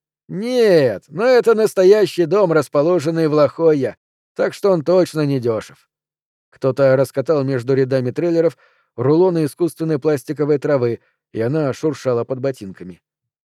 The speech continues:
Приятный контраст с гравием. «Славное ощущение», — сказал Майк. «Да, думаю, это Саша где-то раздобыла. Если пойдет дождь, будьте осторожны. Эта фигня дешевая, и когда намокает, становится скользкой,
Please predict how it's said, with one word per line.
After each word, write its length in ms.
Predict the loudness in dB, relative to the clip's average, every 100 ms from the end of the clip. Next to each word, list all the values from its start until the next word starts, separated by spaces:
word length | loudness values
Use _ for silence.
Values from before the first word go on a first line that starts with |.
| -12
Приятный 500 | -4 -2 -2 -2 -2
контраст 520 | -2 -2 -4 -6 -8
с 100 | -18
гравием. 500 | -8 -8 -8 -12 -20 _ _ _ _ _ _
«Славное 560 | -4 2 2 2 -2
ощущение», — 600 | -4 -8 -8 -10 -10 -14 _ _ _ _
сказал 400 | _ -8 -4 -6
Майк. 300 | -6 -10 _ _ _ _ _ -8
«Да, 460 | -2 2 4 2 -4 _ _ _
думаю, 420 | -4 -2 2 4
это 300 | 4 4 2
Саша 400 | 4 4 4 2
где-то 260 | -2 0 2
раздобыла. 560 | 0 0 -2 -2 -6 -12 _ _ _
Если 360 | -2 0 2 0
пойдет 360 | 2 2 2 2
дождь, 280 | -2 -2 _ _ _
будьте 280 | -8 -4 -2
осторожны. 600 | -2 0 2 2 -2 -16 _ _ -6
Эта 160 | -4
фигня 300 | -2 0 2
дешевая, 600 | 4 2 4 4 4 2 -2 _ -6
и 100 | -2
когда 300 | 0 2 0
намокает, 540 | 2 0 2 0 0 _ _
становится 580 | _ -4 -2 0 2 0
скользкой, 680 | 0 4 4 4 -4 -6